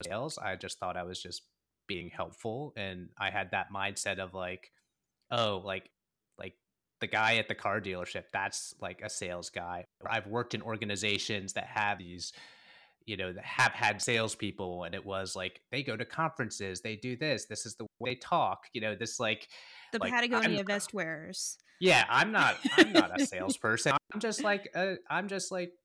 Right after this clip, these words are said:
Speaker 1: I just built the product and I'm helping people. Like, that's, and, and so my first hire for that sales role, um, pre the one I found that I said that had worked out <laughs> very well,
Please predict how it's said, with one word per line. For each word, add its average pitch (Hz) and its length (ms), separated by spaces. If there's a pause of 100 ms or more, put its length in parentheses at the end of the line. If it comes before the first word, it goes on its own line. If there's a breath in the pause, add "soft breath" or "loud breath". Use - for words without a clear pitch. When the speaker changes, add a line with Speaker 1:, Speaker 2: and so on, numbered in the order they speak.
(100)
Speaker 1:
I - 80
just - 180
built 175 160
the 175 60
product 151 460
and 156 60
I'm 151 100
helping 139 320
people. - 420
Like, 67 140 (180)
that's, - 280 (500 loud breath)
and, 117 300 (320)
and 107 420 (100)
so 110 400
my 110 200 (380)
first 127 280
hire 127 560 (480)
for 117 360
that 104 200
sales 131 380
role, 95 580
um, 85 400 (600)
pre 131 260
the 117 120
one 104 140
I 98 120
found 90 380
that 85 80
I 82 40
said 82 240
that 85 140
had 92 200
worked - 220
out 85 260 (180)
<laughs> 110 300
very 95 220
well, 92 160